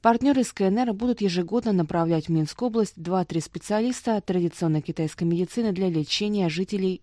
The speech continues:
и обучения врачей Беларуси. Напомним, делегация управления традиционной китайской медициной провинции Чжэцзян посетит Беларусь двадцать шестого тридцатого октября.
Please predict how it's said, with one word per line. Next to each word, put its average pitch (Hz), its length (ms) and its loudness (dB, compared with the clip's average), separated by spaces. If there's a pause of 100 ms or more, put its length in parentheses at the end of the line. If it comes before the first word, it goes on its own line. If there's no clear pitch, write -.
и 240 80 2
обучения 175 600 2
врачей 156 460 -2
Беларуси. 156 720 0 (380)
Напомним, 247 720 0 (100)
делегация 196 600 0
управления 165 540 2
традиционной 175 600 0
китайской 175 460 -2
медициной 185 560 0
провинции 165 580 -2
Чжэцзян 214 580 -2 (120)
посетит 233 420 -2
Беларусь 160 580 0
двадцать 214 380 0
шестого 175 460 0
тридцатого 151 640 -4
октября. 143 500 -4